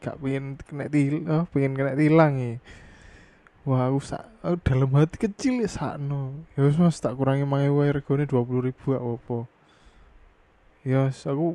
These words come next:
soalnya katane masih, aku soalnya penasaran banget sih, Mas. Tapi apa, ah, duitku mek sak menit tok ya, Mas. "Ya wis, gowo ae dua puluh ribu gak apa-apa." Tak gituin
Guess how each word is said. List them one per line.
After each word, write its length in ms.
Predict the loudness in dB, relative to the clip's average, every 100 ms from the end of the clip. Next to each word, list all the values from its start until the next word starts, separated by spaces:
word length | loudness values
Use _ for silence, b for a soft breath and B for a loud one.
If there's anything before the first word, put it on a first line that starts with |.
| -6 -6
soalnya 560 | -2 -2 -2 -4 -6 -14 -20 _ -14
katane 760 | -8 -4 -4 -2 -4 -4 -6 -8
masih, 480 | -8 -4 -4 -4 -6 _ b b b b _
aku 160 | -2 0
soalnya 240 | 0 -2
penasaran 560 | 0 0 2 2 2 2
banget 320 | 2 2 0
sih, 80 | -2
Mas. 320 | -4 -8 -14 -18 -12 -6
Tapi 440 | 0 2 2 0
apa, 440 | -4 -6 -4 -2 0 -2 -4 -8 -14 -20 -20 _ -18
ah, 160 | -18 _ _ _ _ _
duitku 320 | -6 -4 -2
mek 120 | -4
sak 120 | -4 -6
menit 320 | -2 -4 -4
tok 160 | -4
ya, 80 | -2
Mas. 240 | -2 -4 -10 b b b _ -20 -20 -20 _ _ _ _ _ _ _ 4
"Ya 80 | 6
wis, 240 | 6 2
gowo 400 | 2 6 8 8
ae 160 | 6 4
dua 120 | 2
puluh 160 | 2 0
ribu 320 | -2 -2 -2
gak 80 | -2
apa-apa." 480 | -4 0 2 2 -2 b b b b _ -12
Tak 160 | -8 -2
gituin 320 | 2 2